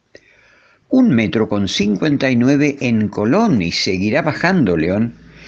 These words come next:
y un metro con veintiocho en Concepción del Uruguay. Nos queda aún en la bolsa de hoy unas cuantas bendiciones más por disfrutar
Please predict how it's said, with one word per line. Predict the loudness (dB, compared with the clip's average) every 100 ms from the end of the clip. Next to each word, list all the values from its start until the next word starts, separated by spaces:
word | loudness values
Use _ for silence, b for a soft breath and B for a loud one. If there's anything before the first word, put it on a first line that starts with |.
| B B -8
y | -2 -2 -2 -8 -2
un | 2 4 2
metro | 0 -2 -6 -8 -6
con | -2 0
veintiocho | 0 -2 -2 -4 -4 -6 -6 -8
en | -6 -6 -4
Concepción | -4 -4 -4 -6 -6 -6 -4
del | -2 -2
Uruguay. | -4 -4 -6 -8 -14 -20 _ _ _ _ _ _ _ b b b b b
Nos | -2 -2
queda | 0 0 2 4
aún | 4 4 6 4 4
en | 2 0 0
la | -2 -2 -2
bolsa | 0 2 0 -2 -2 0
de | 0
hoy | 2 2 0 -4 B B B B
unas | 0 2 2 0 -2 b b b _ _
cuantas | -2 0 0 -2 -4 -4
bendiciones | -2 -2 0 0 0
más | -2 -4 -6 b b b b _ _
por | 0 0 2
disfrutar | -2 -2 -4 -2 -2 -2